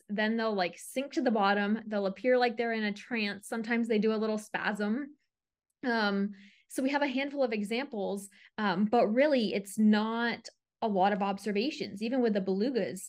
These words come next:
there's only a handful of times people have seen them actually male, female, reproduce to make an offspring, right? So we just have so many question marks. But one of the things we've seen recently, to your point about being hard to observe,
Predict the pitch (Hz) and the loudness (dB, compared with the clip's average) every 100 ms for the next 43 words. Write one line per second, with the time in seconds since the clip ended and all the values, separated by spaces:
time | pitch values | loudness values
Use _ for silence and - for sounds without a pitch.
0 | _ - 220 240 247 208 226 254 247 226 | _ -12 -6 -2 0 0 -2 -2 -2 -6
1 | 202 214 208 208 208 208 196 226 214 202 | -4 -2 -2 -2 -2 -2 -2 2 4 2
2 | 202 - 214 208 - 226 202 196 196 190 | 0 -4 -2 -2 -4 -2 0 2 2 0
3 | 196 - _ _ _ 208 214 214 214 208 | -4 -14 _ _ _ 4 6 6 4 4
4 | 214 208 196 196 190 190 220 226 196 196 | 4 6 6 2 0 0 -2 0 0 0
5 | 196 208 185 185 - 196 180 190 - - | 0 -2 0 -4 -6 -6 -6 -8 -14 -12
6 | - - 196 190 220 220 - - _ - | -12 -6 -2 2 0 -2 -10 -20 _ 2
7 | 233 208 - - 214 208 220 214 214 233 | 2 2 -6 -6 -2 0 0 0 -2 -2
8 | 202 - 208 202 190 - 320 - 202 185 | -4 0 2 4 2 -2 -2 -2 -4 -2
9 | 185 - - - - 208 202 226 226 247 | -6 -10 -20 -20 -4 0 4 4 4 4
10 | 254 247 240 233 220 214 214 196 247 311 | 2 2 0 0 -2 0 0 2 0 -2
11 | 226 202 202 202 233 - _ - 214 196 | -6 -2 -2 -2 -4 -12 _ -4 0 0
12 | 240 220 202 196 190 208 202 208 202 208 | 0 0 2 2 2 0 0 -2 -2 -4
13 | 190 185 226 208 196 | -6 -2 0 0 -2